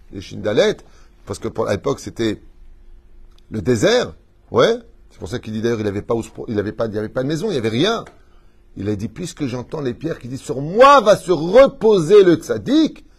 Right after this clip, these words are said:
s'il voit les pierres, une mauvaise pensée, elle va tourner me réveiller, de telle façon à ce que les pensées ne puissent pas m'atteindre. Parce que des fois, on a un manque de contrôle.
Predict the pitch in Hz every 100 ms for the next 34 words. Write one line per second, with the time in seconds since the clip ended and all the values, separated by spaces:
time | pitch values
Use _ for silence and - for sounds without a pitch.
0 | _ - _ _ 95 98 98 92 104 214
1 | 247 202 - 180 185 160 135 127 127 143
2 | 160 156 208 214 190 - _ _ - 110
3 | 139 143 190 180 165 135 135 135 123 101
4 | - - 98 131 110 104 - 120 - 104
5 | 98 104 101 120 104 87 - 101 92 87
6 | - - - - _ - - - _ _
7 | - - _ 90 - 120 120 135 139 113
8 | 107 110 139 110 - - 131 - 127 113
9 | 85